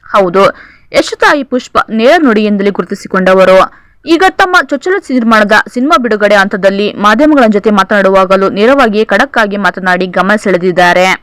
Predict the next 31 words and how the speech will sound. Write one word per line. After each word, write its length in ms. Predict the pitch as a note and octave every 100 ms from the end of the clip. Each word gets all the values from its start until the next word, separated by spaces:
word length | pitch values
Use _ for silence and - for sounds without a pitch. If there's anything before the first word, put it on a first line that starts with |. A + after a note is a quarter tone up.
| _ _ _ - -
ಅಣ್ಣಾವರ 360 | B3+ F4+ G#4
ಸಮಾಧಿಗೆ 480 | F4+ C4 G#3+ G3+ G3
ಪೂಜೆ 300 | G#3 A#3 G#3+
ಸಲ್ಲಿಸಲು 420 | A3+ A3 G#3 G#3
ಬಂದ 260 | G3 G3 F#3+
ಪುಷ್ಪ 380 | - A3 G#3+ C4+
ಬಳಿಕ 400 | A3+ G3 F#3+ G#3+ G3+ - - _ B3+
ಮಾಧ್ಯಮಗಳ 520 | B3 C#4 G#4+ G4+ C#4
ಜೊತೆ 240 | A3 G3+
ಮಾ-, 220 | G#3+ G3+ G3+
ಸಿನಿಮಾ 260 | A#3+ E4+
ಬಗ್ಗೆ 300 | A#3 G3+ G#3+
ಮಾತನಾಡಿದರು. 1000 | G#3+ G3+ G#3 G3 F3+ F3+ F#3 F#3+ - - _ _ -
ಸಿನಿಮಾ 280 | F4 G#4 A4
ಬಗ್ಗೆ 260 | C#4 A3 -
ಯಶ್ 260 | - - -
ಮಾತನಾಡುತ್ತಾರಾ, 880 | A3+ A#3 A#3+ G3+ - F#3+ F#3+ F#3 -
ಅವರು 260 | G#3+ A3 G#3+
ಏನು 180 | A3+ D#4
ಹೇಳ್ತಾರೆ 520 | A3+ G3+ G#3+ G3 -
ಎಂದು 180 | G#3+ G#3+
ಮಾಧ್ಯಮಗಳು 500 | G#3 G3 C4+ C4 G#3+
ಪ್ರಶ್ನಿಸಿದ್ದಕ್ಕೆ 720 | G3+ - G#3 G3+ F#3 F3+ G3
ಖಡಕ್ 340 | G3 G#3 D#4
ಆಗಿ 140 | A3+ G#3
ಉತ್ತರಿಸಿದ 480 | F#3 G3+ F#3+ - F#3+ - -
ಯಶ್ 220 | G3 -
ತಾಯಿ, 480 | G3+ F#3 F#3+ F#3+ F#3 - _ _
ಯಶ್ 260 | C#4 - D#4+
ಒಬ್ಬ 180 | A3
ಮಾತನಾಡಿದ್ದಾರೆ, 720 | A3+ G#3 G3+ G3+ F#3+ F#3 F#3+